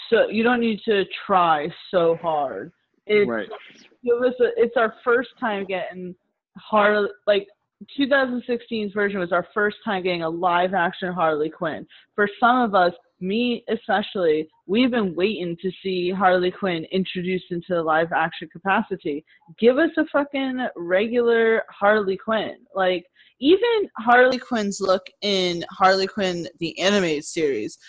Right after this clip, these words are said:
Speaker 1: is closer related to authenticity than what we've seen in two thousand sixteen's version and Birds of Prey.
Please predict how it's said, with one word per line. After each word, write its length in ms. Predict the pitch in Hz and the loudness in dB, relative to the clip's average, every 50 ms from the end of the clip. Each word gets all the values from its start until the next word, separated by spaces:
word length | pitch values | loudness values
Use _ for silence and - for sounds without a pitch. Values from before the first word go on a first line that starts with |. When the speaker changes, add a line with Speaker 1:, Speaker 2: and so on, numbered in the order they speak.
| - _ - | -20 _ -2
Speaker 1:
is 160 | - 190 180 - | 0 0 0 -2
closer 720 | - - - 196 190 190 185 - - 202 180 175 170 165 | -6 -4 0 4 4 4 4 2 -2 -2 0 0 0 0
related 520 | 175 170 151 175 170 160 151 160 160 160 - - | 0 0 0 2 0 2 0 0 -2 -4 -6 -6
to 440 | - 185 170 170 160 160 160 160 160 _ _ _ _ _ _ _ _ - | -2 0 0 2 2 0 0 -2 -4 _ _ _ _ _ _ _ _ 4
authenticity 1120 | 180 185 185 180 - 196 170 160 160 - - 185 - - 170 160 - - 160 147 143 131 147 160 | 4 4 4 4 2 0 0 0 0 0 0 0 0 -2 -6 -4 -2 -2 -2 0 -2 -4 -4 -4
than 300 | - 175 170 165 165 160 | -2 -2 -2 -2 -2 -2
what 240 | 151 170 165 - - | 0 0 0 0 0
we've 220 | 165 175 170 170 165 | -4 -4 -4 -4 -6
seen 420 | - - 175 175 165 160 160 156 | -6 -6 -4 -4 -4 -4 -4 -4
in 480 | - - 160 160 156 156 151 156 156 - - _ _ _ _ _ - | -4 -4 -4 -2 -2 -4 -4 -4 -4 -6 -8 _ _ _ _ _ -8
two 180 | - - 208 | -2 -2 0
thousand 380 | 185 202 180 165 170 - 170 165 | 4 4 4 4 2 0 -2 -2
sixteen's 580 | - - 190 180 - - - 180 160 160 156 - | 0 0 0 -2 -2 -2 -4 -4 -4 -6 -8 -6
version 460 | - 160 151 156 156 - 160 151 151 - | -2 0 0 0 0 -2 -4 -4 -4 -4
and 220 | - 165 160 160 | -4 -6 -4 -2
Birds 300 | 156 170 151 151 156 - | 0 0 0 0 -2 -6
of 140 | - 160 _ | -8 -8 _
Prey. 280 | - 190 165 120 67 | -2 0 0 0 0